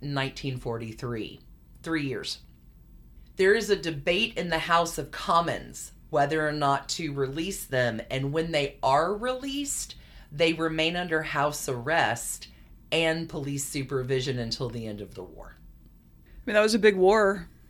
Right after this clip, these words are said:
Speaker 1: I would like to say that the Mosleys are disgraced or outcasted Diana.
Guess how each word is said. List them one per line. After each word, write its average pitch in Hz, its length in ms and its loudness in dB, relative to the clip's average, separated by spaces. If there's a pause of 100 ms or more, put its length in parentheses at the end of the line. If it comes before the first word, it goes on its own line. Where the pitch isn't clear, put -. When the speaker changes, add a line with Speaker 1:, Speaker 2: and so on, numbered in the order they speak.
(880)
Speaker 1:
I 202 100 4
would 214 160 0
like 254 220 2
to 226 120 -6
say 208 240 0
that 190 100 -8
the 175 100 -8
Mosleys 175 640 -2
are 165 180 4
disgraced 170 760 -4
or 151 240 -2
outcasted 180 1160 0 (680)
Diana. 185 800 2